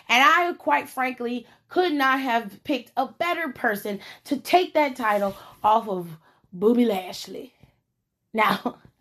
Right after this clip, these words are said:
<laughs> I love me some Big E. He is one of my favorites, and I absolutely adore him in so many different ways.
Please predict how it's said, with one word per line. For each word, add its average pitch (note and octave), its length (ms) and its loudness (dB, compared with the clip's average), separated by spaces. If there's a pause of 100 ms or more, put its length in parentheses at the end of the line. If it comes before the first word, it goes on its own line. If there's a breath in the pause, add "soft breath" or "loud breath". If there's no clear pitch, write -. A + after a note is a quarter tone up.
(180)
<laughs> - 420 -10
I C#4 320 8
love C4 340 0
me C4 160 0
some G#3 240 -10
Big G3 240 -8
E. - 260 -20 (140)
He C#4 220 0
is B3 120 -4
one B3+ 280 0
of A#3+ 100 -2
my A#3+ 300 2
favorites, B3 440 0
and B3 160 -2
I A#3+ 160 2 (120)
absolutely A#3+ 720 -2
adore A3+ 560 2
him G#3 300 -6
in A#3 220 -6
so A#3+ 380 0
many A3+ 220 -4
different G3 360 -10
ways. - 460 -12